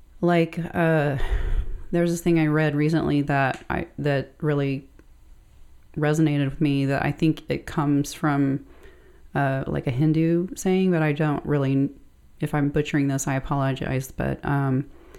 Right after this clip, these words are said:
it's the, you know, there's, like, a, a million paths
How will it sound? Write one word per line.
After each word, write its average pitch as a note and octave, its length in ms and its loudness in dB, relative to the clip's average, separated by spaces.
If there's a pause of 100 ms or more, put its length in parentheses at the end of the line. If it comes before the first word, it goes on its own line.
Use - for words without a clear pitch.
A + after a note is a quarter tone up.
(480)
it's D#3 240 -2
the, D3 420 0 (300)
you D#3+ 160 4
know, C#3+ 180 2
there's, C#3+ 400 0
like, D3+ 220 -2
a, C3+ 180 0 (1000)
a D3+ 40 2
million D#3+ 460 4
paths C#3+ 580 -2